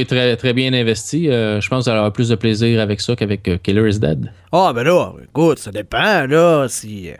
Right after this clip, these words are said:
Speaker 2: non, non, non, t'as raison. <laughs>
Speaker 1: Je sais.
Speaker 2: Je, non, j'essayais de trouver des arguments et non, il y en a pas. <laughs>
Speaker 1: Puis, puis en plus, dans les applications d'Angry Birds maintenant, si vous avez pas remarqué, il y a,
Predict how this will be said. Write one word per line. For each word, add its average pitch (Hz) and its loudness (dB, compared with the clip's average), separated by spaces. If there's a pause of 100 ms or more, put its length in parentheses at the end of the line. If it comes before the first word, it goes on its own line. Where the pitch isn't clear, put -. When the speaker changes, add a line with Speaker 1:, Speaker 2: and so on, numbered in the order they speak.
(380)
Speaker 2:
non, 131 -4 (100)
non, 120 -10
non, 117 -12
t'as 110 -8
raison. 101 -10 (600)
<laughs> - -12
Speaker 1:
Je 113 2
sais. 104 -2 (280)
Speaker 2:
Je, 185 2 (220)
non, 196 -4
j'essayais 180 2
de 165 2
trouver 175 0
des 165 2
arguments 190 2
et 196 2
non, 165 0 (540)
il 131 -2
y 160 4
en 165 2
a 156 0
pas. 160 2 (200)
<laughs> - 0
Speaker 1:
Puis, 135 4
puis 143 2
en 135 2
plus, 147 4
dans 131 2
les 131 2
applications 117 -2
d'Angry 117 0
Birds 113 0
maintenant, 113 -2
si - -8
vous 110 -2
avez 101 2
pas 107 0
remarqué, 107 0
il 135 0
y 113 4
a, 123 4